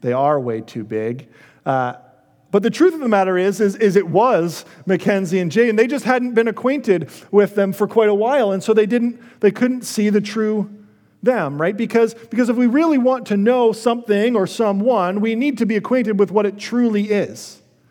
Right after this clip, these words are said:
right? We need to understand what it truly is. And that's what the Apostle Paul is doing in our text here. And what he's doing is he's beginning by, by showing us what true love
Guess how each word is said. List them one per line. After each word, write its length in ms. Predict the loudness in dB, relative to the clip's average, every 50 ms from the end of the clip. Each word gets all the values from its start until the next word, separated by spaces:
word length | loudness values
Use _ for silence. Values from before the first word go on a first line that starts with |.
| _ _ _ _ _ _ _ _ -2
right? 180 | -2 0 0
We 100 | 0 0
need 240 | 0 2 0 0 -2 -2
to 100 | -2 -2
understand 600 | 0 0 0 -2 0 -2 0 0 0 0 0 0
what 140 | 0 0
it 360 | 0 -4 -8 -14 -20 -20 _ -16
truly 600 | -8 -4 0 0 2 2 2 0 -2 -4 -8 -14 -20 -20 _ _ _ _ _ _ _
is. 500 | -4 -2 -2 -2 -2 -6 -10 -14 -12 -6
And 120 | -2 0 2
that's 180 | 2 2 0
what 240 | -2 -2 -2 0 0
the 60 | 0
Apostle 400 | 2 2 2 0 0 0 -2 -4
Paul 220 | -2 0 0 0 0
is 120 | -2 -2
doing 240 | -2 -2 -2 0 0
in 80 | 0
our 100 | 0 -2
text 420 | -2 -4 -6 -6 -6 -6 -12 -18 -12
here. 360 | -10 -8 -8 -8 -10 -12 -16 _ _ _ _ _ _ _ _ _ _ _ _ _ _ _ _ _ _ _ _ -20 _ _ _ _ _ _ -20 -20 -20 _ _
And 80 | 2 2
what 80 | 4
he's 140 | 2 0 -2
doing 340 | -2 0 0 0 2 2 2
is 160 | 0 0 0
he's 160 | 0 -2 -2
beginning 720 | 0 0 0 0 0 0 0 0 0 0 0 -2 -2 0
by, 220 | 0 0 0 0 -4 -6 -12 -4 0
by 120 | 0 0
showing 580 | 0 -2 -6 -4 0 0 2 2 0 0 0 0
us 220 | 0 -2 -2 0
what 200 | 0 -2 -2 -2
true 300 | -6 -6 -2 0 0 2
love 300 | 2 2 2 2 0 -4